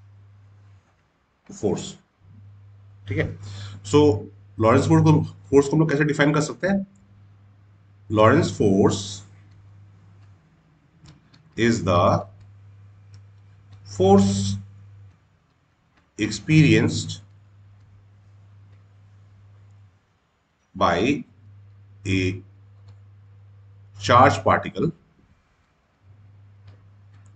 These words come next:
by charge particle moving in a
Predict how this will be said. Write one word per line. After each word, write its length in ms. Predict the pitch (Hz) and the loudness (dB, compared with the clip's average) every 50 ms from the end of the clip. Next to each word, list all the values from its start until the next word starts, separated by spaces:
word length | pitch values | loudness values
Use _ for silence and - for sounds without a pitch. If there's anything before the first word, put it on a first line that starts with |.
| - | -12
by 140 | - 82 87 | -8 -6 -6
charge 320 | 85 98 95 80 - - - | -4 -4 -4 -4 -4 -6 -6
particle 460 | 85 80 78 - 82 - 139 165 - - - - - _ _ _ _ _ _ _ _ _ - - - - - - - _ _ _ _ _ _ _ _ _ _ _ _ _ _ _ _ 107 | -8 -8 -6 -6 -6 -6 -6 -6 -6 -10 -18 -20 -20 _ _ _ _ _ _ _ _ _ -20 -20 -20 -20 -20 -20 -20 _ _ _ _ _ _ _ _ _ _ _ _ _ _ _ _ -6
moving 300 | 113 123 127 143 160 160 - - - - _ _ _ _ - - - - - - - - - - - - - - - - - - - - - - _ - - - - - - - - - - - - | -4 -2 0 0 0 -2 -4 -8 -14 -20 _ _ _ _ -20 -20 -20 -20 -20 -20 -20 -20 -20 -20 -20 -20 -20 -20 -20 -20 -20 -20 -20 -20 -20 -20 _ -20 -20 -20 -20 -20 -20 -20 -20 -20 -20 -16 -8
in 120 | 101 104 107 | -4 0 0
a 100 | 107 | 0